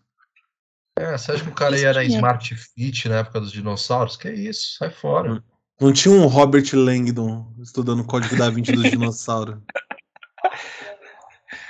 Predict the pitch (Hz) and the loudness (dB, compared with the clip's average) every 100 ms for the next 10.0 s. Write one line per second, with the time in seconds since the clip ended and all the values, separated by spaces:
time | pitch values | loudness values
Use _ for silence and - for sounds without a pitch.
0 | - - - - - - - 113 113 113 | -20 -18 -18 -14 -12 -14 -8 -2 0 2
1 | 120 120 120 131 127 135 139 143 139 139 | 2 2 0 -6 -4 0 2 4 2 0
2 | 135 127 131 143 151 165 170 131 117 113 | 0 0 2 0 0 0 0 2 0 0
3 | 107 _ _ _ _ _ 135 156 208 185 | -6 _ _ _ _ _ 0 4 4 4
4 | 220 233 196 196 156 147 151 147 147 139 | 2 2 -2 -2 0 4 6 8 8 6
5 | 143 139 131 127 110 107 - _ _ 143 | 8 10 10 8 4 0 -6 _ _ -6
6 | 185 190 127 104 120 120 135 139 147 139 | -2 2 4 4 2 2 2 2 -2 0
7 | 196 127 120 - 110 110 - 123 120 139 | 2 2 2 -2 -8 -8 -6 -6 0 2
8 | 131 131 131 135 131 135 135 131 127 139 | 2 0 2 4 6 4 0 4 4 4
9 | 151 139 - 139 147 139 135 131 156 151 | -2 -4 -4 -4 -2 0 0 -2 -4 -6